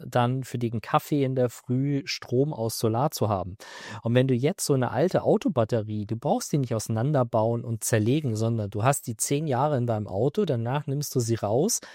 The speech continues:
klatscht sie dir ins Haus und du hast zehnmal so viel Kapazität, wie du heute halt in so einem normalen Hausspeicher drin hast. Das heißt, du hast dann mit der alten Batterie, die aus Autosicht Müll ist,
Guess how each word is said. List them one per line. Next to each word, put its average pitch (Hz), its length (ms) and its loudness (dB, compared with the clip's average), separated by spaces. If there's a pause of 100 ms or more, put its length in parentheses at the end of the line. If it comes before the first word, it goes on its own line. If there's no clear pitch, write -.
(240)
klatscht - 420 0
sie 143 140 0
dir 123 180 0
ins 110 260 -2
Haus 117 440 2 (300)
und 123 180 -2
du 135 80 4
hast - 300 -2
zehnmal 151 540 4
so 143 120 0
viel 143 300 -4
Kapazität, - 1080 -2
wie 127 260 -2
du 135 200 2
heute 117 800 4
halt 110 400 0 (400)
in 131 180 2
so 131 120 2
einem 117 180 2
normalen 113 640 2
Hausspeicher 104 640 0
drin 98 280 -6
hast. 101 240 -8
Das 107 160 0
heißt, 113 320 2 (340)
du 120 140 4
hast 120 260 2
dann 131 300 2 (360)
mit 127 180 -4
der 117 220 2
alten 175 340 4
Batterie, 143 540 -2
die 117 160 -2
aus 101 140 0
Autosicht 131 680 0
Müll 127 420 0
ist, - 500 -2